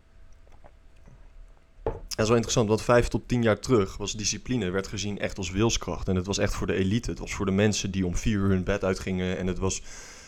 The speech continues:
voor de mensen die elke dag sporten en, wat heb ik opgeschreven dan? Nou, dat woord heb ik niet bedacht. Postdoctorale graden studeren voor hun plezier.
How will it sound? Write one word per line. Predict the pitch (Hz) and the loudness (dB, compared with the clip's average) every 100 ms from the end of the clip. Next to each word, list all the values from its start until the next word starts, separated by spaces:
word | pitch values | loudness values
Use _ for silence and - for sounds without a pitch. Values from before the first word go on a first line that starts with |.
| - - - | -20 0 2
voor | - | 2
de | 98 | 4
mensen | 101 104 - 95 | 2 2 -2 -4
die | 98 | 0
elke | 107 104 | 0 0
dag | 95 - | -2 0
sporten | - 107 - 98 92 90 87 | 6 6 6 2 4 2 0
en, | 92 90 87 - _ _ - - - - - - _ - _ _ - - - - | -2 -4 -6 -14 _ _ -20 -20 -20 -20 -20 -20 _ -20 _ _ -20 -20 -20 -20
wat | - | -14
heb | - | -4
ik | - | -4
opgeschreven | 90 - - - 90 87 | -2 -2 -2 -4 -6 -4
dan? | 87 90 90 - - - - _ - - _ - _ _ _ _ _ _ _ _ _ _ _ _ _ _ _ _ _ _ _ _ _ _ _ _ _ _ - _ - _ - | -4 -4 -8 -12 -20 -20 -20 _ -20 -20 _ -20 _ _ _ _ _ _ _ _ _ _ _ _ _ _ _ _ _ _ _ _ _ _ _ _ _ _ -20 _ -20 _ -10
Nou, | 92 92 87 85 | -6 -6 -6 -6
dat | 92 | -4
woord | 101 120 | -4 -4
heb | |
ik | 123 | -4
niet | 123 | -4
bedacht. | 104 87 87 - - | -2 -2 -4 -6 -2
Postdoctorale | - 143 - - - - 135 - - 120 110 123 147 143 135 147 | 0 0 -4 -10 -4 2 2 2 -2 0 2 2 2 0 -2 -6
graden | - 123 120 139 139 131 127 123 _ _ _ _ _ | -8 -2 0 0 0 -2 -4 -8 _ _ _ _ _
studeren | - 123 117 120 110 | -2 0 4 2 2
voor | 104 107 | 0 0
hun | 95 | -2
plezier. | 92 85 80 82 | -4 -4 -6 -6